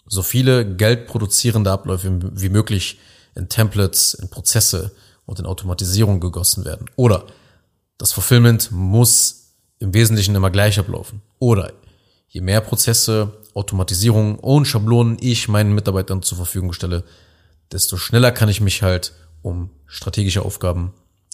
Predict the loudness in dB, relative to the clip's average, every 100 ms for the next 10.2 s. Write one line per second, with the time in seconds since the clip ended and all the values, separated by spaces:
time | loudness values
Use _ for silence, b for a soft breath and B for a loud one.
0 | -20 -4 0 0 0 -4 -6 -6 -4 0
1 | 2 2 0 -4 -6 -6 -6 -6 -6 -6
2 | -6 -4 0 2 0 -2 -4 -2 -4 -4
3 | -4 B B B B -4 -2 0 0 0
4 | 0 -4 -6 -10 -10 -12 _ _ _ _
5 | -6 -2 0 0 -2 -6 0 4 4 2
6 | -2 -8 -6 -8 b b b b b -6
7 | -2 0 -2 -4 _ _ -6 -4 -2 0
8 | 0 -4 -6 -6 -6 -4 -4 -4 -4 -6
9 | -6 -6 -4 -6 -8 -12 -8 -6 -6 -8
10 | -14